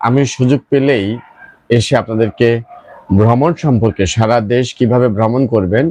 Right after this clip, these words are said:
সে বিষয়ে আপনাদেরকে একটি, আহ, গাইডলাইন দেব কিংবা আপনাদেরকে সে বিষয়ে, আহ, সম্পূর্ণ তথ্যগুলো,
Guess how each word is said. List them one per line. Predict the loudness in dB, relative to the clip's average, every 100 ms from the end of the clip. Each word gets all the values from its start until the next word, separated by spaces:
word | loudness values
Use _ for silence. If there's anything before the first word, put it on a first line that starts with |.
| -6
সে | -4 0
বিষয়ে | 0 0 2
আপনাদেরকে | 0 0 -4 -2 0
একটি, | -2 -2 -4
আহ, | -4 -10 -20 -18 -16 -18 -6 -2 -2 -2
গাইডলাইন | -2 0 0 -2 0
দেব | 0 0 0
কিংবা | 0 2 2 0 -4
আপনাদেরকে | -8 -2 0 0 2 0 0
সে | 0
বিষয়ে, | 0 0 0 0 0 -6 _ -20 -20 -12 -2
আহ, | -2
সম্পূর্ণ | 0 0 2 2 0
তথ্যগুলো, | -2 -4 0 2 2 2 0